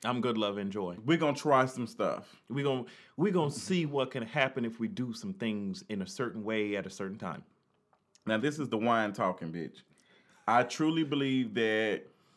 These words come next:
Speaker 2: 'cause he tried to, he said, "Girl, Russia needs to be back into the, um, the G."
Speaker 1: I mean, he
Speaker 2: 'Cause it was
Speaker 1: was
Speaker 2: a G eight at first, and then it's the G seven.
Speaker 1: He, I mean, he came over here just, like,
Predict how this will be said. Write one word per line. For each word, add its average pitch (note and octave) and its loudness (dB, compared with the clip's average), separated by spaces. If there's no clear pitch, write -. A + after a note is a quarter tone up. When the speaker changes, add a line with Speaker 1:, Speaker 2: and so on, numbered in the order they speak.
Speaker 2:
'cause C#3 -2
he F3+ 0
tried G#3 2
to, D3+ 2
he D#3 -4
said, D#3 0
"Girl, D3+ 4
Russia D#3 2
needs C3 0
to A#2+ -12
be A#2+ 0
back A2 4
into G#2+ -4
the, F#2+ 0
um, F#2+ 0
the G2+ 0
G." G#2+ -4
Speaker 1:
I D3 2
mean, D3+ 2
he A#3 2
Speaker 2:
'Cause A3+ 6
it E3+ 4
was - 8
Speaker 1:
was C3+ 8
Speaker 2:
a - 8
G F#3 6
eight D#3+ 6
at C3+ 4
first, B2+ 4
and A#2 0
then A#2 2
it's A2+ -4
the A#2+ -8
G A#2+ -2
seven. G2 0
Speaker 1:
He, F#3+ 0
I F3 6
mean, F3 2
he A#3+ -4
came G3 -2
over D#3+ 2
here D3 -2
just, C#3+ -2
like, B2 2